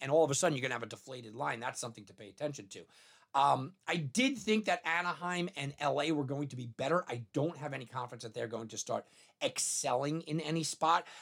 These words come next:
I think Dallas might have a little bit of a pullback. I think Nashville might have a little bit, bit of a pullback.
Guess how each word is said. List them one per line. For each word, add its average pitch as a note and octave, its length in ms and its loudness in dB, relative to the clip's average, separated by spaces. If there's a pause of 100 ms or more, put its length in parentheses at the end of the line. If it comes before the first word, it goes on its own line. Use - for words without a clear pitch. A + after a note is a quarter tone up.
(140)
I G3 140 4
think F3+ 260 -2
Dallas E3 500 6
might F3+ 220 -2
have G3 160 2
a G3 60 4
little G#3 240 6
bit G3+ 120 4
of G#3 100 2
a G3+ 40 2
pullback. G#3+ 520 2 (100)
I C#3+ 80 0
think B2+ 240 -6
Nashville E3+ 680 -2
might C#3+ 520 2
have D#3+ 180 0
a C#3 60 -2
little C3 240 0
bit, A#2+ 320 -6
bit B2 120 -2
of G#2 120 -2
a G2+ 60 -2
pullback. - 440 -6